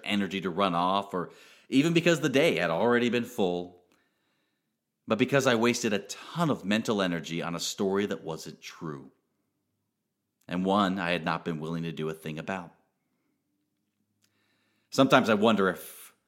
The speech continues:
some of the current exhaustion many of us face these days isn't for similar reasons. We can stew for hours and days, even years,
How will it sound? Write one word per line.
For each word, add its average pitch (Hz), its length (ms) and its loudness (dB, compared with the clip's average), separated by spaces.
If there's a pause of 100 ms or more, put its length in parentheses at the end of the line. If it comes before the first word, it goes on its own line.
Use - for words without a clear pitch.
(180)
some 92 460 2
of 92 240 -2
the 92 80 -4
current 101 600 -4
exhaustion 80 680 -4
many 82 200 -2
of 80 100 -6
us 80 160 -6
face 82 300 -6
these 78 220 -12
days 78 380 -8 (800)
isn't 110 300 -4
for 104 100 -4
similar 85 440 -4
reasons. 69 640 -14 (920)
We 120 120 2
can 113 140 4
stew 120 380 4
for - 240 -6
hours 95 480 2
and 82 180 -8
days, 95 920 -2 (260)
even 117 260 -8
years, 78 680 -10